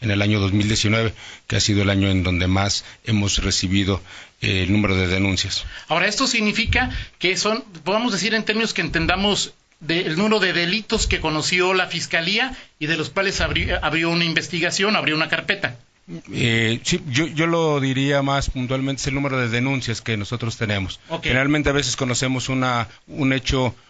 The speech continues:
Speaker 1: un presumible hecho delictuoso que al final del día de la investigación no lo fue.
Speaker 2: Así es.
Speaker 1: Por eso es importante comentar que es el número de denuncias que, que se tienen. El número de delitos sería ya una vez que, que está investigado,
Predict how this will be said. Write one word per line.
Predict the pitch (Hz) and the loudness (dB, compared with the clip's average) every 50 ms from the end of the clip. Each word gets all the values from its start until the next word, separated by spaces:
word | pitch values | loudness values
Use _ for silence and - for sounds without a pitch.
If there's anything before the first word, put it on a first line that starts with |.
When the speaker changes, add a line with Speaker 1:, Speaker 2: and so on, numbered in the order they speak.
| _ - | _ -8
Speaker 1:
un | - 143 131 | -6 -4 -2
presumible | - 147 139 127 - 127 123 127 139 143 131 135 135 | -2 -2 -2 0 0 0 2 2 2 2 2 2 2
hecho | 127 - 139 131 | 2 2 0 0
delictuoso | 131 127 131 123 - - 143 135 120 151 | 2 2 0 -2 0 0 -2 0 -2 -2
que | - - | -2 -2
al | 135 117 | -2 0
final | - 120 110 110 110 110 | 0 0 0 0 0 0
del | 113 110 104 | 0 0 0
día | 113 110 | 0 0
de | 110 | 0
la | 107 104 | 0 -2
investigación | 101 101 - 113 104 104 - 113 110 | -2 -4 -4 -2 -2 -2 0 0 0
no | 113 110 | 2 2
lo | 110 107 | 2 0
fue. | - - 151 135 - - - - - | 0 0 -2 -2 -2 -6 -14 -10 -6
Speaker 2:
Así | - 135 - - 139 135 | -4 -2 -2 0 0 0
es. | |
Speaker 1:
Por | 123 123 120 | 2 2 2
eso | 127 123 - 139 131 127 | 2 2 2 2 2 2
es | 123 117 - | 2 2 0
importante | 131 123 117 123 117 110 123 123 117 110 127 - | 0 0 0 -2 -2 0 0 0 0 -2 -2 -2
comentar | - 117 113 113 104 120 113 110 | -2 0 0 0 0 0 -2 -2
que | - 123 | -2 -2
es | 117 - | 0 0
el | 120 | 2
número | 117 120 120 113 117 113 | 2 2 2 2 2 2
de | 113 110 | 2 2
denuncias | 107 113 117 127 135 135 117 - 117 113 107 - - - - - - - | 2 2 2 2 2 0 0 0 0 -2 -2 -4 -6 -10 -16 -20 -14 -8
que, | - - 123 | -8 -6 -4
que | 120 - 123 | -2 -2 0
se | 113 131 120 | 0 0 0
tienen. | 120 151 160 160 143 127 - - - - - - - - | 0 0 2 2 2 0 -2 -4 -10 -16 -20 -18 -10 -4
El | 127 117 117 | 0 2 2
número | 120 123 135 139 139 139 | 4 4 4 4 2 2
de | 135 135 131 | 2 2 0
delitos | 139 139 135 131 123 - 151 131 | 0 0 0 0 -2 -2 -4 -2
sería | - 131 117 117 117 | -2 0 0 0 0
ya | 113 117 117 | 0 0 2
una | 117 117 117 117 113 | 2 2 0 0 0
vez | 110 113 107 - - | 0 -2 -2 -2 -4
que, | - 113 107 101 101 104 - _ _ - | -4 -2 -2 -2 -2 -4 -8 _ _ -12
que | - - 104 | -8 -8 -6
está | - - - 113 110 113 110 110 113 113 - | -6 -4 -2 0 2 2 2 0 0 0 0
investigado, | 127 110 104 110 107 - - - 110 95 107 110 113 113 110 110 107 101 | 0 2 2 2 0 -2 -2 -2 0 2 2 2 2 2 2 2 0 0